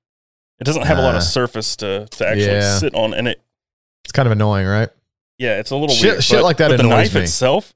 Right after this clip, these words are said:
Speaker 1: is really great.
Speaker 2: Shit like that annoys the hell out of me.
Speaker 1: Yeah, me too. But anyway,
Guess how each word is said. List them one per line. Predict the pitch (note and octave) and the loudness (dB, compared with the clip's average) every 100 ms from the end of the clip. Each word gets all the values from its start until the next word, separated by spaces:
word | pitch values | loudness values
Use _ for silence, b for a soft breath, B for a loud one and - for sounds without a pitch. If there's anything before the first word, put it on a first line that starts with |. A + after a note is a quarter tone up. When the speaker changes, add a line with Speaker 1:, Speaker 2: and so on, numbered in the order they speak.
| - | -12
Speaker 1:
is | G2+ G2 _ - | -12 -14 _ -10
really | C#3+ G#2 | -10 -10
great. | - A#2 G2+ _ _ _ _ _ _ _ _ - | -14 -12 -12 _ _ _ _ _ _ _ _ -8
Speaker 2:
Shit | - - | -6 -2
like | B2+ | -2
that | B2+ | 0
annoys | G#2+ G#2 G2+ | 0 -2 -2
the | F#2+ | -2
hell | G2+ | -2
out | F#2 | -2
of | F2+ | -2
me. | F#2 F2+ _ _ _ | -2 -4 _ _ _
Speaker 1:
Yeah, | A#2 A2 - - - | -8 -8 -8 -14 -4
me | E3 | -4
too. | B2+ A2 A2 b b b b b b _ _ - | -2 -4 -6 b b b b b b _ _ -4
But | A#3+ | 0
anyway, | G#3 B2 B2 | 2 0 0